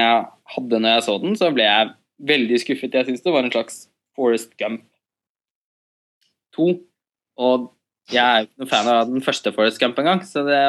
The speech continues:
var jo <laughs> kanskje opplagt at jeg ikke ville falle som for den. Men med The Social Network så er han faktisk tilbake i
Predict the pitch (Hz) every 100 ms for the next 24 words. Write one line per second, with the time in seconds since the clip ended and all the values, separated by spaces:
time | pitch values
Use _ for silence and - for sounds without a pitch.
0 | 139 131 - 156 135 139 - - - -
1 | _ 143 127 117 - 120 117 127 123 117
2 | 120 117 107 107 110 113 120 107 98 104
3 | 101 117 151 - _ _ _ _ 131 135
4 | 139 139 151 156 147 135 165 170 180 -
5 | 117 123 139 135 - 131 - 123 104 -
6 | 127 117